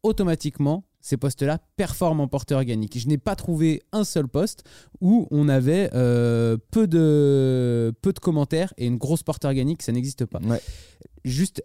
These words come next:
Speaker 1: une petite dernière chose, c'est que sur Facebook, on le sait, ça s'ouvre aux yeux tous les jours en fait sur la plateforme. Quand vous allez sur Facebook, vous voyez, euh, par exemple, moi je vais voir Thibaut Tourvieille de la Broue a commenté le post de Supernatif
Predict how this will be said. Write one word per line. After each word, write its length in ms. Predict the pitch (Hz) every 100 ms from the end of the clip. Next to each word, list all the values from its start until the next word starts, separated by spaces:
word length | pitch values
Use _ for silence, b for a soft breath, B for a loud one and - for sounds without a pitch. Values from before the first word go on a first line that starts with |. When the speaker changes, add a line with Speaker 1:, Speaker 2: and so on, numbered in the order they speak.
| -
Speaker 1:
une 160 | 131
petite 180 | - 175
dernière 280 | 156 143 139
chose, 300 | 254 220 123
c'est 180 | - 131
que 180 | 127 101
sur 160 | 131
Facebook, 320 | - 127 214 123
on 40 |
le 60 | 117
sait, 300 | - 226 214
ça 200 | - 117
s'ouvre 340 | - 220 180
aux 40 |
yeux 260 | 165 151 214
tous 140 | -
les 100 | 139
jours 220 | 135 226 180
en 60 |
fait 220 | 131 120
sur 100 | -
la 80 | 117
plateforme. 420 | 110 120 - 127 113
Quand 120 | 113
vous 100 | 110
allez 100 | 113
sur 160 | 120
Facebook, 320 | 110 113 156 202
vous 160 | 113
voyez, 540 | 107 113 131 185 247 202
euh, 160 | 117 117
par 160 | 110 110
exemple, 280 | 110 180 -
moi 80 | 123
je 60 |
vais 100 | 110
voir 240 | 107 170 196 B B -
Thibaut 320 | - 160 170
Tourvieille 420 | 160 147 131 135
de 100 | 127
la 140 | 123 110
Broue 300 | 107 165 -
a 100 | 170
commenté 600 | - 165 139 123 147 190 _ _
le 160 | 127 151
post 480 | 143 170 - - -
de 260 | - 107 147
Supernatif 760 | 170 135 143 139 139 220 214